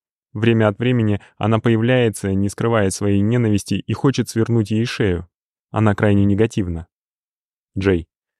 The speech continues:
Сосредоточьтесь и ощутите эту часть физически. Лиза.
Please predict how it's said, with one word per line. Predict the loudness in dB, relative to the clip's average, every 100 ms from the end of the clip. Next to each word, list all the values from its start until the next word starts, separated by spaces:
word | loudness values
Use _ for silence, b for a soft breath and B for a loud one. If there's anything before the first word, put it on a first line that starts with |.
| _ _ _ _
Сосредоточьтесь | -4 0 2 2 2 0 0 -4 -2
и | -2 0
ощутите | -2 -2 0 0 2 0
эту | 0 -4
часть | -2 -2 -2 -6
физически. | -4 -2 0 -2 -8 -10 -20 _ _ _ _ _ _ _ _ _ _ 0
Лиза. | 2 2 -2